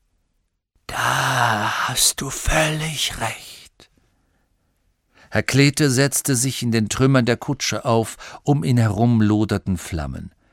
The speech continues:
»Ich kann wirklich von Glück sagen, dass ich überlebt habe«, dachte er.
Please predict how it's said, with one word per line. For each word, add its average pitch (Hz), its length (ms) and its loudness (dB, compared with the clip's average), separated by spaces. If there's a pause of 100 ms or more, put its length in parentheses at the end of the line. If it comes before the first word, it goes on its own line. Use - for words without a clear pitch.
(760)
»Ich - 420 -2
kann 107 580 0
wirklich 107 480 -4
von 101 280 -2
Glück 104 320 -6
sagen, 104 480 0
dass 101 220 -2
ich - 300 -12
überlebt 113 720 -2
habe«, 92 340 -2
dachte - 440 -10
er. 78 400 -8